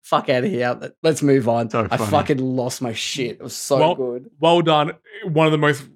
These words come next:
Speaker 3: one of the redeeming qualities of this episode for me. Um, but we see that all happen, and he's like, "No, I gotta go back to the Mandalore. I gotta get in these waters because I'm in a cult." Um, and Carl Weathers like, "Dude, you've,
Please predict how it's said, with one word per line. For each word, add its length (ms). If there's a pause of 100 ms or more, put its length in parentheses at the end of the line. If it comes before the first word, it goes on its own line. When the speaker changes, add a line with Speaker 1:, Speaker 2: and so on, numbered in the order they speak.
(120)
Speaker 3:
one 160
of 40
the 60
redeeming 360
qualities 280
of 100
this 120
episode 320
for 80
me. 160 (680)
Um, 380 (400)
but 80
we 100
see 180
that 100
all 140
happen, 300
and 80
he's 100
like, 140
"No, 240
I 60
gotta 140
go 100
back 160
to 60
the 40
Mandalore. 540
I 60
gotta 140
get 120
in 80
these 160
waters 540
because 480 (120)
I'm 180
in 40
a 60
cult." 500 (560)
Um, 440 (500)
and 80
Carl 180
Weathers 240
like, 220
"Dude, 260
you've, 160